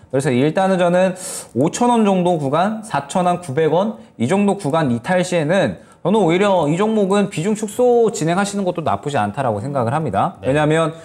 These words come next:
Speaker 1: 실적에도 그렇게 크게 반응을 해주질 못했기 때문에 결국 지금 시장은 한동안은 계속 개별주 종목 장세로 흘러간다라고 봐야 되거든요. 그래서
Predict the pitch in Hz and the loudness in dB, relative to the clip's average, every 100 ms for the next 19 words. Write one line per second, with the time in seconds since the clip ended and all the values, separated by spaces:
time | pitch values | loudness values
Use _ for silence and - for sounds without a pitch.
0 | - - - 240 240 240 208 180 196 175 | -20 -6 0 0 2 2 4 2 2 2
1 | 95 - 156 156 - 196 185 160 117 117 | 0 -2 -2 -4 -2 0 2 0 0 0
2 | 139 135 156 160 147 123 87 - 113 123 | 0 0 0 -2 -6 -6 -6 -6 -6 -4
3 | 95 90 127 139 95 - - - 139 190 | -4 -2 0 0 -2 -10 -12 -2 0 0
4 | - 180 202 208 202 208 202 123 - - | 0 -2 0 0 2 2 0 -2 -6 -2
5 | 254 269 277 226 185 - 117 135 - 104 | 0 2 2 2 0 -4 -8 -8 -4 0
6 | 185 185 117 113 160 151 127 120 113 160 | 0 0 -4 -2 -2 -2 -2 -2 -2 0
7 | 185 107 90 110 92 90 87 85 82 80 | -2 -2 -2 -2 -2 -2 -4 -4 -6 -4
8 | 139 196 - - 120 147 131 | -4 -4 -8 -2 0 0 -2